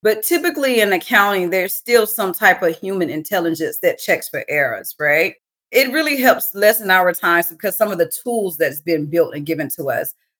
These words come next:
I recently just got off a call before I got on here with you, a training with how to price or increase your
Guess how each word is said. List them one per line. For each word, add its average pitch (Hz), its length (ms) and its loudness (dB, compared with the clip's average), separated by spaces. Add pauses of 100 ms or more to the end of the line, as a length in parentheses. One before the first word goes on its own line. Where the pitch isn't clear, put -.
(100)
I 190 120 6
recently 208 440 -2
just 185 320 -2
got 170 140 6
off 165 120 2
a - 60 -8
call 165 240 4
before 165 320 2
I 165 60 6
got 160 180 2
on 165 140 2
here 185 180 -4
with 160 220 -4
you, 180 320 -2
a 160 60 -6
training 185 680 0 (420)
with 190 340 4 (120)
how 185 400 4
to - 120 -8 (120)
price 170 560 4
or 170 120 -2
increase 180 600 -4
your 165 220 2